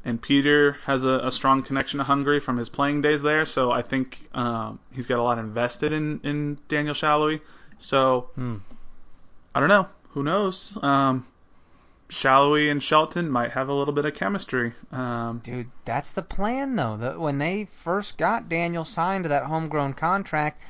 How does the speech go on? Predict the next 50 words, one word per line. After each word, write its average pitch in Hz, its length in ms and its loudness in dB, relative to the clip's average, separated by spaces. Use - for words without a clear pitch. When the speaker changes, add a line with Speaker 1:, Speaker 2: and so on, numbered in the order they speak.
Speaker 2:
gave 131 220 0
him 147 120 0
a 131 80 0
little 135 200 -2
swope 127 400 -2
time, 131 360 2
and 127 80 -2
then 127 180 -2
loaned 120 320 0
him 131 100 0
out 131 200 2
to 127 120 -2
a 117 100 4
Hungary 127 500 0
team 127 400 -4
where 123 120 -2
he 123 120 -4
got 120 340 0
big-time 120 580 -2
minutes. 147 460 -4
Now 127 300 2
he's 127 160 0
back 123 260 0
here, 156 420 0
and 123 260 -4
I, 123 200 -4
he's 165 200 -12
ready 214 220 -6
to 220 100 -6
go, 214 320 0
man. 208 280 0
He 202 120 -2
was 214 120 -2
clicking 214 380 -2
last 185 340 0
year, 185 300 -2
and 131 160 -4
I 127 80 -2
think 156 200 -6
he's 165 160 -6
ready 165 220 0
to 156 360 0
pick 165 180 0
up 160 100 -2
where 170 140 2
he 165 40 2
left 160 220 0
off. - 460 -2
Speaker 1:
Yeah, 127 200 -2
man. 117 280 -4